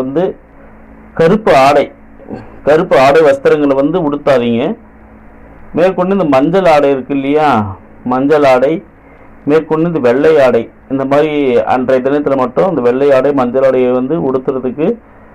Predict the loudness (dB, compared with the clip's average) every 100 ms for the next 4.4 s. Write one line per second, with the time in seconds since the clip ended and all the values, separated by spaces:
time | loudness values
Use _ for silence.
0 | -20 -6 0 2 2 0 0 -2 -6 -20
1 | -20 -20 -20 -6 -2 2 2 2 0 0
2 | 2 2 0 -2 -2 -2 -2 -2 -2 -2
3 | -2 -2 -2 -2 -2 -2 0 0 2 2
4 | 2 0 0 0